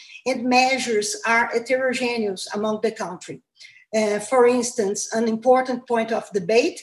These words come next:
is the return to schools. Uh, some cities of the country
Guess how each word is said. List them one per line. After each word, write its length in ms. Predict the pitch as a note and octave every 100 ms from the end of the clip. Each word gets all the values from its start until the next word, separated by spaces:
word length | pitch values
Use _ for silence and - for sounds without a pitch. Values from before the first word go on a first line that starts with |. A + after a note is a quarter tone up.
| - - -
is 140 | A3
the 140 | C4
return 440 | A#3+ B3+ B3+ B3+ B3+
to 80 | B3
schools. 680 | - - B3+ F#3 - - - - _ A3
Uh, 200 | A3 G#3+
some 340 | G#3+ C#4+ D#4
cities 580 | D#4+ - D4+ C4+ A3 F#3+
of 160 | A3+ G#3+
the 100 | A3+
country 600 | A3 B3+ D4+ D#4+ A#3 F#3+